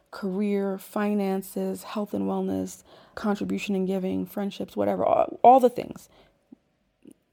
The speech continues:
Write down all the areas of your life that are important to you.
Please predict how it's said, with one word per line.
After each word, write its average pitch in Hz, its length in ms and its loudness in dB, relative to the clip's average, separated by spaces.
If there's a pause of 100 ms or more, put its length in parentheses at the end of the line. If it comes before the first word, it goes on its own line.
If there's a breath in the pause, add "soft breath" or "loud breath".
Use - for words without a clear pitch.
(160)
Write 254 260 4
down 294 160 2
all 214 180 6
the 202 100 0
areas 185 260 0
of 175 100 -6
your 175 120 -4
life 170 220 -4
that 160 100 -6
are 160 80 -6
important - 420 -8
to - 100 -12
you. 208 460 0